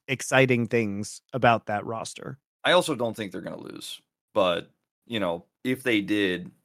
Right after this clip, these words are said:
Speaker 2: I, I, I, I do agree they adapted, but it was, you know, this is a tough week. Like, this is adapting over the course of, like you said, one extra day. Um, you know, they're, they're going Thursday, then, then Saturday.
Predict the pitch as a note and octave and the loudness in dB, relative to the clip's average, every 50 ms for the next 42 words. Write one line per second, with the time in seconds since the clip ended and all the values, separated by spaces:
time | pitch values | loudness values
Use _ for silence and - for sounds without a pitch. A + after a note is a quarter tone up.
0 | _ _ _ _ _ - - F#2+ F#2 - - G#2 G2+ - - A#2 A#2+ B2 A#2 - | _ _ _ _ _ -6 -4 -4 -4 -2 -2 -4 -2 0 2 2 4 2 2 0
1 | - G#2+ A2 G#2+ A#2 A#2+ A2+ G2 F2+ G2+ G#2+ A2 G#2 G2 F#2 F2 D2 F2+ F2+ F2 | 0 0 0 2 0 0 0 0 0 0 2 2 2 2 0 0 -2 -2 0 2
2 | F2 F#2 G2 - B2+ C3+ B2 G2+ G2+ G2 F#2+ F#2+ F2+ F#2 G2 F2+ - - - - | 2 0 0 -2 -6 -6 -2 -2 0 0 0 -2 -4 -6 -8 -8 -8 -10 -12 -14
3 | - _ _ _ - G#2+ G#2+ F#2+ E2+ - - _ _ _ _ - A#2 A#2 B2 A#2+ | -18 _ _ _ -12 -8 -6 -6 -6 -8 -12 _ _ _ _ -6 -6 -6 -6 -6
4 | G#2+ A2+ G2+ - - G#2 F#2+ - - F#2+ F#2 F2+ F2+ - F2+ F2+ F#2+ G2+ G2+ G#2+ | -6 -8 -4 0 0 0 0 0 -2 -6 -6 -4 -4 -4 -4 -4 -4 -6 -6 -6
5 | G#2 F#2 F#2 F2 F2+ F2+ - F#2 F2+ F2+ F2+ F#2 F#2+ F#2 F2+ - F2+ F2+ F2+ - | -4 0 2 2 2 0 -2 -4 -6 -8 -8 -8 -8 -10 -8 -6 -6 -6 -6 -8
6 | - F#2 F2 F2 - - E2+ E2 E2+ F2 E2+ E2+ E2 E2+ E2 - - - E2+ E2+ | -8 -10 -10 -10 -10 -12 -12 -12 -8 -8 -6 -6 -6 -6 -8 -10 -10 -12 -12 -8
7 | E2+ - - - G1+ - - - _ _ _ _ _ _ _ - E2 D#2+ D#2 D#2+ | -6 -4 -4 -4 -4 -6 -8 -12 _ _ _ _ _ _ _ -4 -2 -2 -2 -2
8 | D#2+ E2 E2 - - - _ _ _ - G2+ F#2+ E2+ E2 E2 F2+ E2+ D#2+ - - | -6 -8 -10 -14 -18 -20 _ _ _ -10 -8 -6 -4 -4 -2 -2 -4 -4 -6 -8
9 | F#2 F2 F#2 F#2 F2 F2+ - - A2+ A2 G#2 F#2 G#2 G2+ F#2+ F#2+ F#2+ F2+ F2+ E2 | -6 -4 -4 -6 -6 -6 -2 0 0 0 2 2 2 2 2 2 0 -2 -6 -6
10 | - F2+ F2 E2+ - - F#2 F2 F2 F2+ F2+ E2 E2 E2 F2 | -8 -8 -10 -8 -4 -2 0 0 0 -2 -4 -4 -4 -4 -6